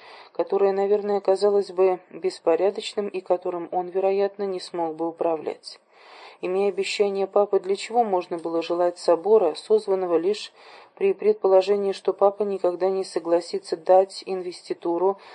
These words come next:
назначенным епископом, а тем более связать себя на будущее время и утратить право отказывать в этой инвеституре? Между тем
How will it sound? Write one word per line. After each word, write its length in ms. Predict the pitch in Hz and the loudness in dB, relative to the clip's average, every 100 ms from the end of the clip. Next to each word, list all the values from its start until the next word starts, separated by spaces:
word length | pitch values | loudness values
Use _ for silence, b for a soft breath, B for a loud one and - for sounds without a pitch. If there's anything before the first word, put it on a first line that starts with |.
| B B - | B B -4
назначенным 640 | 190 185 190 - 180 180 | -2 0 -2 -2 -6 -6
епископом, 840 | 180 196 185 160 - - 190 190 | -6 -8 -8 -12 -6 -4 -2 -2
а 60 | 185 | -4
тем 300 | - 185 185 | -2 -2 0
более 280 | 202 202 202 | 2 4 2
связать 460 | - 180 185 196 | 0 -2 2 2
себя 260 | 190 175 180 | 0 -4 -2
на 160 | 175 170 | -2 -4
будущее 480 | 180 180 - - | -4 -6 -6 -6
время 480 | 160 160 156 170 190 B B B B B | -6 -4 -6 -4 -8 B B B B B
и 80 | 196 | -2
утратить 560 | 208 240 247 240 202 | 0 4 2 2 -4
право 400 | - 202 196 196 | 2 4 4 4
отказывать 680 | 190 185 185 - 208 196 185 | 4 2 2 2 2 2 -2
в 60 | 170 | -2
этой 180 | 175 180 | -4 -2
инвеституре? 800 | 175 170 - - 175 147 135 - _ _ | -6 -8 -10 -10 -8 -6 -8 -10 _ _
Между 320 | - 180 170 170 | -10 -8 -6 -6
тем 380 | - 196 190 | -2 -2 -2